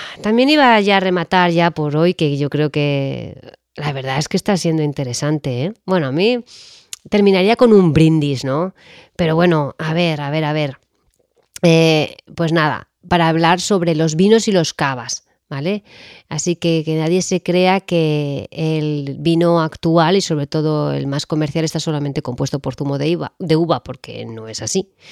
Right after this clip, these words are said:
¿vale? Entonces, la explicación de...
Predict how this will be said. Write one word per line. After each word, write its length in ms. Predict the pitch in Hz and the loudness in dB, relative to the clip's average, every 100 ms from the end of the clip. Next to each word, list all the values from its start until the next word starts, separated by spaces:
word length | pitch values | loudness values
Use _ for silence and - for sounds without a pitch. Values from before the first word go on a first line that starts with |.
| - - - - | -20 -20 -20 -12
¿vale? 240 | 147 160 | -6 -4
Entonces, 520 | 185 151 143 147 139 _ - - _ - | -2 -2 -4 -4 -6 _ -20 -20 _ -4
la 260 | 180 180 | -2 0
explicación 640 | 190 - 208 196 233 262 285 | 0 0 0 2 2 4 4
de... 480 | 254 220 196 180 | 4 4 4 2